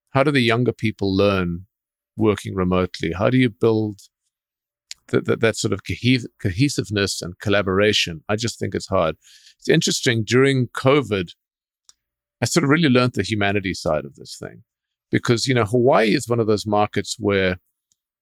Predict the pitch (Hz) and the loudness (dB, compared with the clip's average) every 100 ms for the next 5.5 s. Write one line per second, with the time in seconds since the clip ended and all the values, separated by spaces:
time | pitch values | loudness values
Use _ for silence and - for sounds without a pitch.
0 | _ _ 123 - 120 117 120 107 107 107 | _ _ -4 0 2 4 4 2 2 0
1 | 113 - 104 95 92 90 - 76 65 - | -2 -2 -2 0 2 2 0 -4 -14 -18
2 | - 101 92 92 - 107 95 98 98 - | -14 -6 -2 -2 0 0 2 0 -2 -6
3 | - - 101 95 92 85 90 90 90 - | -10 -2 -2 0 -2 -2 -4 -4 -8 -6
4 | 92 85 90 87 80 - 87 82 95 85 | -2 -2 -4 -14 -10 -4 -2 -2 -2 -4
5 | 80 - 85 78 71 | -4 -6 -4 -4 -8